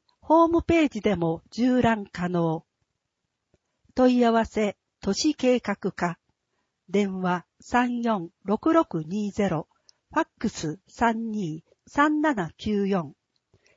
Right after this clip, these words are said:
Eメール、ティーオーエスエイチアイケーイーアイアットマークシーアイティーワイドット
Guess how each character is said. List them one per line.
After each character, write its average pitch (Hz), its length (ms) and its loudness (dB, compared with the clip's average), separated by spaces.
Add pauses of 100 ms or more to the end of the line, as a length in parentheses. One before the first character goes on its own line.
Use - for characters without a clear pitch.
(120)
E 285 280 4
メ 262 280 4
ー 180 40 0
ル、 156 220 -4 (400)
テ - 140 0
ィ 320 240 8
ー - 20 4
オ 240 280 4
ー - 120 -6
エ 196 60 2
ス - 180 0
エ 311 160 6
イ 285 60 2
チ 285 240 0
ア 277 100 4
イ 160 260 -2
ケ 269 280 2
ー 254 300 0
イ - 40 2
ー 226 80 2
ア 214 60 2
イ 156 160 -6 (100)
ア 208 80 -6
ッ 185 80 -4 (100)
ト 226 140 2
マ 214 180 0
ー 170 40 -4
ク - 280 -10 (440)
シ 339 420 6
ー 330 80 6
ア 311 60 4
イ 202 100 0
テ - 160 -6
ィ 262 140 2
ー - 20 2
ワ 233 160 2
イ 147 160 -6
ド 175 100 2
ッ - 60 -4 (180)
ト 180 240 -2